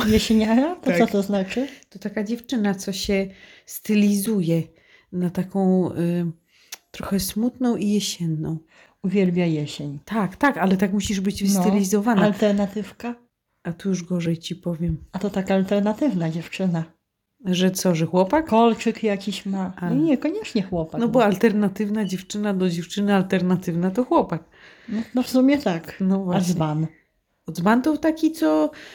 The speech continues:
Speaker 2: dzban puty wodę nosił. Mama
Speaker 1: <laughs> No,
Speaker 2: tak moja
Speaker 1: no.
Speaker 2: mówiła, póki wodociągów nie doprowadzili.
Speaker 1: O, o, o,
Speaker 2: Tak było,
Speaker 1: cudowne.
Speaker 2: prawda?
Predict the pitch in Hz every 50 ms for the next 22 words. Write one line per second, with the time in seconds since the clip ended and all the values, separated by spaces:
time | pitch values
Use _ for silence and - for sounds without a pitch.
0 | - - _ 180 190 190 180 214 240 269 285 277 262 - - 262 254 254 - 226
1 | 214 185 220 226 214 185 190 185 175 175 170 175 165 - - - - 254 294 -
2 | 294 277 240 269 240 262 240 233 247 240 247 233 233 - - 196 190 190 208 254
3 | 277 285 - - - - _ - 247 - - 277 247 262 262 240 262 262 - -
4 | 240 185 170 - - - 170 165 160 156 160 160 - 170 160 151 170 165 147 160
5 | 170 160 160 160 156 - - 339 339 285 233 - - - - - _ _ 330 359
6 | 403 415 392 - - - - _ 320 277 285 285 277 269 285 - - - 370 339
7 | 294 220 285 294 277 277 - 359 381 320 294 330 269 269 269 262 254 262